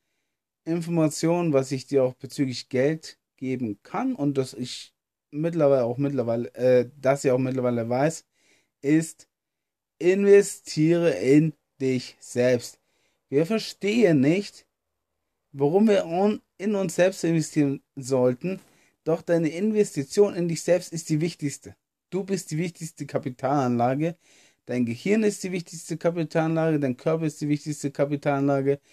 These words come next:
und letztendlich dein Wiss-, dein umgesetztes Wissen ist das Mittel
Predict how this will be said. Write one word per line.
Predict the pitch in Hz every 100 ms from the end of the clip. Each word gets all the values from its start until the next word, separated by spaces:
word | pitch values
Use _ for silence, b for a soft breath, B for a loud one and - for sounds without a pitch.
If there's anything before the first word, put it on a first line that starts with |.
| b b b
und | 123 120
letztendlich | 139 135 143 135 123 -
dein | 127 120 120 120 127
Wiss-, | 190 220 -
dein | 131 131
umgesetztes | 185 220 190 170 170 165 139
Wissen | 135 170 180 180 175 - _ _ _
ist | - 147 - -
das | 135 135 160 - - _ _ _ _ _ _ _ _ _ _
Mittel | 135 143 202 233 170 170 240